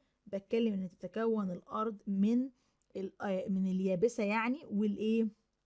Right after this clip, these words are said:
والماء. هنا moon القمر، sky السما،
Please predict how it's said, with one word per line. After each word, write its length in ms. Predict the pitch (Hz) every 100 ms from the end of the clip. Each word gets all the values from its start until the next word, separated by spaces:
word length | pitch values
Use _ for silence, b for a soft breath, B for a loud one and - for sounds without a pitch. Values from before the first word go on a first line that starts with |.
| _ _ _ _ _ -
والماء. 500 | 196 214 214 220 - _ _ _ _ _ -
هنا 160 | 202
moon 420 | 196 202 226 262 311 - _ -
القمر، 720 | 180 175 165 - 214 233 269
sky 240 | 294 - -
السما، 840 | 202 190 180 - - 196 220 269